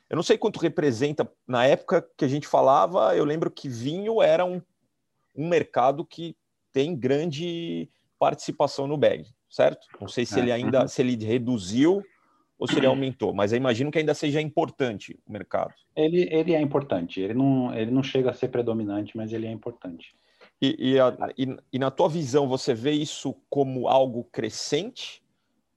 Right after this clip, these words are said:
Speaker 1: Assim, vai ter mais consumo de vinho no Brasil? Porque eu tô te fazendo essa pergunta porque não faz tão, faz pouco tempo que eu recebi aqui na revista um release de que vinho foi a bebida da pandemia, né?
Speaker 2: É,
Speaker 1: Então, assim,
Speaker 2: é. E foi mesmo.
Speaker 1: É.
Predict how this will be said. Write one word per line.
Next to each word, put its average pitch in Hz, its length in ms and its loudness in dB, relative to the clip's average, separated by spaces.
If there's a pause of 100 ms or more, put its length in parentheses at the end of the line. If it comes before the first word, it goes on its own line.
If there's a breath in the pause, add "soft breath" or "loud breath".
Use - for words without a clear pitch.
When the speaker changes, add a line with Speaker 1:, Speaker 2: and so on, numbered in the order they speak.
(280)
Speaker 1:
Assim, 123 220 -8
vai 127 160 2
ter 143 160 2
mais 143 520 2
consumo 143 560 -2
de 123 120 -2
vinho 127 240 -2
no 117 80 -4
Brasil? 110 440 0
Porque 135 200 0
eu 127 100 2
tô 156 160 0
te 151 100 -10
fazendo 147 300 2
essa 147 160 0
pergunta 139 340 -2
porque - 280 -2 (200 loud breath)
não 151 120 -4
faz 214 280 2
tão, - 160 -2 (400)
faz 160 200 0
pouco 226 320 0
tempo 185 280 -2
que - 80 -8
eu 165 40 -2
recebi 147 460 0
aqui 135 200 -2
na 139 80 2
revista 127 560 -2 (480 soft breath)
um 143 140 -6
release 143 500 2
de 139 140 -2
que 151 180 0
vinho 156 340 2
foi 160 220 2
a 147 60 4
bebida 143 360 2
da 143 120 0
pandemia, 123 580 -4 (320)
né? 101 320 -8
Speaker 2:
É, 110 280 4
Speaker 1:
Então, 107 340 -6
assim, 104 160 -4
Speaker 2:
é. 98 220 -4 (180)
E 147 80 0
foi 233 220 4
mesmo. 151 500 2
Speaker 1:
É. 127 440 2